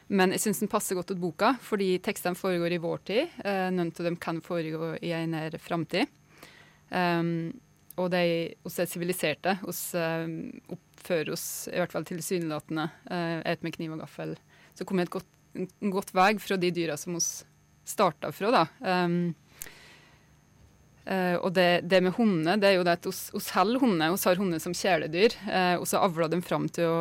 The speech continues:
leve veldig tett på oss. Ehm, samtidig så, eh, har jo hundene selv vært ulve en gang,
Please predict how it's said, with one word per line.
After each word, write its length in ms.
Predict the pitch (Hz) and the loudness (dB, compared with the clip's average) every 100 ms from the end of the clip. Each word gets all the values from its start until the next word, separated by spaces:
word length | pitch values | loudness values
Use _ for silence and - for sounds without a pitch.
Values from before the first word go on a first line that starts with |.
| 165 | 2
leve 320 | 175 175 160 | 2 2 2
veldig 240 | 170 156 | 0 -4
tett 220 | - 175 - | -6 -8 -4
på 180 | 165 175 | 0 0
oss. 300 | 233 - - - | 0 -4 -6 -4
Ehm, 560 | 185 175 175 165 170 - _ _ - - - | 0 0 0 0 -4 -6 _ _ -20 -20 -16
samtidig 720 | - 226 190 165 - 160 170 | -2 2 2 0 -4 -2 -2
så, 240 | - 185 175 170 | -2 0 2 2
eh, 320 | 165 165 165 170 - _ - - | 0 0 -2 -6 -12 _ -12 -12
har 180 | - 190 | -2 0
jo 160 | 175 180 | 2 0
hundene 320 | 208 196 185 | -2 0 -2
selv 300 | - 233 269 | 0 -2 0
vært 300 | 254 196 190 214 | 0 0 0 -2
ulve 180 | 185 160 | -2 -4
en 100 | 156 | -2
gang, 220 | 214 | -2